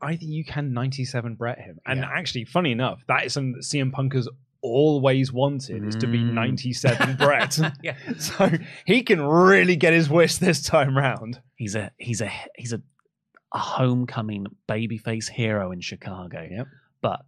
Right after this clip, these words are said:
Speaker 2: in that same promo, he says, "But everybody else who has booed me, who has doubted me in every other city, you're on my list now."
Speaker 1: Yeah.
Speaker 2: Ah,
Speaker 1: Oh,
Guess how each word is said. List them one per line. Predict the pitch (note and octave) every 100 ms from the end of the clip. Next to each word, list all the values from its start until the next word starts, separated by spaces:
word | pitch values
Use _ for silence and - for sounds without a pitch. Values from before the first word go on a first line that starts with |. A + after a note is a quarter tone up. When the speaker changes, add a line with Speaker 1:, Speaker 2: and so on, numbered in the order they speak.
| -
Speaker 2:
in | A#2
that | A#2 A#2
same | - A#2+ A#2
promo, | A#2+ G#2+ F#2
he | G2+
says, | - F#2 - _ -
"But | -
everybody | G2+ G2 G2+ G#2 G2 F#2+
else | E2+ E2 - - - _ _ _
who | G2+
has | E2+
booed | - G#2+ G#2+ -
me, | A#2 C3+ - -
who |
has | G#2
doubted | - G2+ F#2+ - G2 F#2+
me | F2+ A#2+ _ _ _ _
in | A2+ -
every | A2 G#2+ G#2+
other | G2+
city, | - G#2 E2 D#2+ - _ _ _ _ _ _ -
you're | G#2 F#2
on | F2
my | E2
list | D#2+ D#2+ - -
now." | - G2 _ _
Speaker 1:
Yeah. | A2 E2+ - _ _ _ _
Speaker 2:
Ah, | A#3 G#3+
Speaker 1:
Oh, | A2